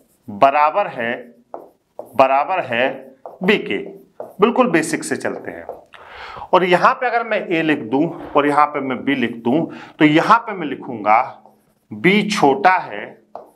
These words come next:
बी छोटा है किससे, ए से, बी छोटा है ए से। तीन तरह की कंडीशंस यहां पर आपने देखी, जिसकी तरफ मुंह खुला है वो बड़ा है, बी बड़ा है ए से, इसका मतलब एक ये भी है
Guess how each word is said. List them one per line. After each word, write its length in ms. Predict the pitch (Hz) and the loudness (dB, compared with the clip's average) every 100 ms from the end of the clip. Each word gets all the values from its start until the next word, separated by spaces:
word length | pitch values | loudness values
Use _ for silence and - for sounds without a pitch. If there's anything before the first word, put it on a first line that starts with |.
| _ | _
बी 460 | - - 104 180 214 | -20 -18 0 2 2
छोटा 500 | 214 - 120 107 160 139 | 0 -2 -2 2 2 2
है 260 | 107 107 135 - - - - | -4 -8 -10 -14 -20 -18 -4
किससे, 360 | 135 - 214 240 - - - | -2 2 2 2 -2 -6 0
ए 100 | 143 | 0
से, 280 | - - 98 - _ _ | 0 -8 -14 -20 _ _
बी 200 | 139 247 | 0 2
छोटा 380 | 254 196 117 101 | 2 0 2 2
है 180 | 85 156 131 | 0 -2 -8
ए 60 | |
से। 200 | 101 - 85 - - - - - - | -10 -10 -16 -18 -18 -16 -16 -8 2
तीन 200 | 277 262 | 2 2
तरह 180 | 247 208 | 0 0
की 140 | 196 | -2
कंडीशंस 580 | - 135 127 123 156 143 | -4 -2 -4 -4 -6 -2
यहां 160 | 117 95 | -2 0
पर 160 | - | 2
आपने 280 | 117 98 117 | 0 0 -6
देखी, 380 | 95 92 - 226 240 - - - | -10 -4 2 2 0 -10 -20 -4
जिसकी 320 | 170 196 - 233 | 0 0 0 2
तरफ 240 | 214 196 | 2 2
मुंह 200 | 180 180 - | 0 -4 2
खुला 220 | 147 120 | 2 4
है 300 | 139 180 - | 2 -2 -6
वो 120 | 113 98 | -8 0
बड़ा 200 | 110 139 | 2 2
है, 240 | 156 185 - - _ - | 0 -4 -6 -20 _ -8
बी 220 | 117 226 | 2 2
बड़ा 300 | 254 190 185 | 4 4 4
है 160 | 175 165 - | -2 -6 -8
ए 140 | 120 | -8
से, 200 | 113 170 | 0 4
इसका 420 | 214 185 180 - | 4 2 0 0
मतलब 360 | 156 139 - 127 | 0 -2 -2 -2
एक 140 | 117 - | -2 -4
ये 100 | 104 | -6
भी 220 | 101 139 | -2 4
है 180 | 175 220 | 6 4